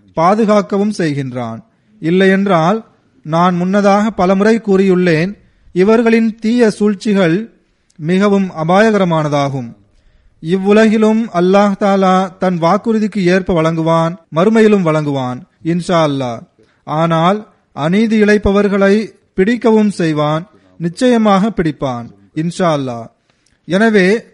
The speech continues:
நாம் உலக அரசாங்கங்களை பார்ப்பதற்கு பதிலாக இறைவனின் பக்கமே பார்ப்பது அவசியமாகும்.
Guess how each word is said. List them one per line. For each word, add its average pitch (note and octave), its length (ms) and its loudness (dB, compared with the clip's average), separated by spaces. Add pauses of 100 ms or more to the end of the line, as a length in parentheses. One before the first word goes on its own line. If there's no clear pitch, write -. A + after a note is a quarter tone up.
(320)
நாம் E3 460 0 (200)
உலக G3 420 0
அரசாங்கங்களை G#3 840 2 (140)
பார்ப்பதற்கு G3 640 0
பதிலாக E3+ 640 0 (380)
இறைவனின் A#3 560 0
பக்கமே G3+ 420 0
பார்ப்பது F#3 520 0
அவசியமாகும். C#3 760 -4